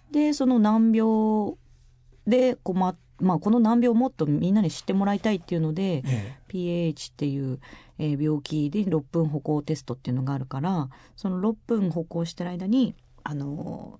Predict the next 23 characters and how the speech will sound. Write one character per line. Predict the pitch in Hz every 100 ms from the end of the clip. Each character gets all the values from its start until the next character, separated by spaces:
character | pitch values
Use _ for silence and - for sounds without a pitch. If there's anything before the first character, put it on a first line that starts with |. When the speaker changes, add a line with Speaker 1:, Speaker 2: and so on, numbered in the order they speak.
| -
Speaker 1:
ー、 | 165
一 |
緒 | - 151
に | 143 127 - 143
寄 | 143
り | 143
添 | 165
っ |
て | -
く | 139
れ | 131
る | 123 120 - -
曲 | 135 160
を | 151
作 | -
っ | 165
て | 131
ほ |
し | - 131
い |
っ |
て。 | - - - _ _ _ _
Speaker 2:
六 | - 135 233